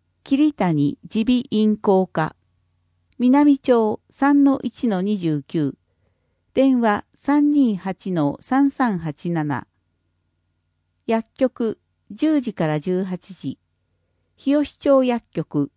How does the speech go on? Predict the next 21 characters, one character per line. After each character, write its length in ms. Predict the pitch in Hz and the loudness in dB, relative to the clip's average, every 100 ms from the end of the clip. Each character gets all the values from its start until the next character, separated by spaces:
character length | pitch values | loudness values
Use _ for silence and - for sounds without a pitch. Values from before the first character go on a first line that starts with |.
| _ _ _ _ | _ _ _ _
日 180 | - 254 | -6 -2
吉 240 | 269 - | -2 -4
町 380 | - 226 208 190 - | -4 -2 -2 -4 -8
三 280 | - 269 277 | -2 0 2
の 140 | 277 | 2
十 240 | 247 262 | 0 -2
五 140 | 233 165 | -2 -2
の 140 | 147 | -2
二 160 | 175 214 | -2 -2
十 280 | 180 151 139 | -2 -4 -4
一。 360 | 139 - 147 _ _ _ _ _ _ _ _ _ | -6 -10 -10 _ _ _ _ _ _ _ _ _
電 240 | - 254 254 | -2 0 0
話 260 | 226 214 - | -2 -4 -10
三 340 | _ - 285 285 | _ -2 2 4
二 240 | 285 220 | 2 2
零 220 | 175 175 | 0 -2
の 280 | 156 147 143 | -2 -2 -2
二 240 | - 233 254 | -2 -2 -2
九 260 | - 214 | -2 -2
五 260 | 151 156 160 | 0 0 0
五。 340 | 156 147 135 | 0 -2 -2